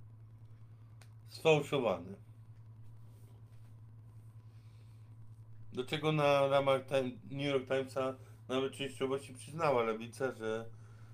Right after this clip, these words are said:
oni sportyfikowali wybory, żeby ich kandydat wygrał. Znaczy tam Pozmieniali prawo, które się nawet, które przez zmiany się nie zgadzało z konstytucją,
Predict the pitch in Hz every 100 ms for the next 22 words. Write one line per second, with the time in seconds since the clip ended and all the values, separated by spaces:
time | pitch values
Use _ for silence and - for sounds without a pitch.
0 | - 110 135 131 - 139 143 - 143 -
1 | - 135 143 135 123 113 110 107 110 156
2 | 156 - - 101 110 123 127 127 131 127
3 | 120 127 123 123 107 95 87 87 - -
4 | - - - - - - 113 107 123 113
5 | 113 110 - - - - - - - -
6 | 113 123 131 135 139 - 175 175 160 170
7 | - 143 147 151 147 143 151 - - -
8 | - - 135 147 - 151 131 147 143 143
9 | 147 135 143 143 143 139 143 135 - 143
10 | 147 - 147 147